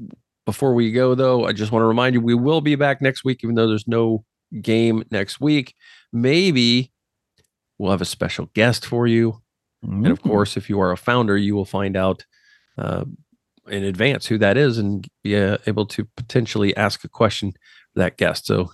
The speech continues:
Speaker 1: you know who you are, founders. We do appreciate all of our mainland founders from our GoFundMe that we had in, in March.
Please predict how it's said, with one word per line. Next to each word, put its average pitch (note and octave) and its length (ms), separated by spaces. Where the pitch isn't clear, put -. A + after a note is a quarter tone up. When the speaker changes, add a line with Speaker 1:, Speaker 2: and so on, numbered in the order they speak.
Speaker 1:
you C3 200
know C#3+ 180
who A#2 80
you G2+ 200
are, F#2 160
founders. F2 440
We G2 340
do G#2 160
appreciate G2 580
all A2+ 220
of G#2 80
our G2+ 100
mainland G2 420
founders F#2 420
from F2+ 280
our F2 160
GoFundMe F#2 560
that F2 120
we F#2 100
had F2+ 200
in, F2+ 200
in G2 140
March. F#2 360